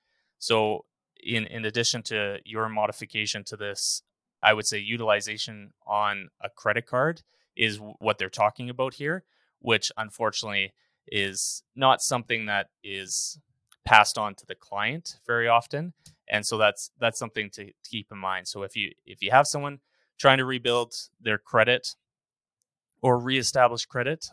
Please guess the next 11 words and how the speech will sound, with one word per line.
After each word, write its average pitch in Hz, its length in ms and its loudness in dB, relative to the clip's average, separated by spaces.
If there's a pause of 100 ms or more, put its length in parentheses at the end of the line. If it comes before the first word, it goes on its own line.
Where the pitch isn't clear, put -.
(140)
I 120 180 6
always 123 220 0
suggest 107 400 -8
the 104 60 -16
credit 104 300 -8
cards. 139 420 -6 (440)
If 107 460 0 (160)
they 107 180 -2
need 117 240 -2
a 117 60 2
loan, 117 420 -2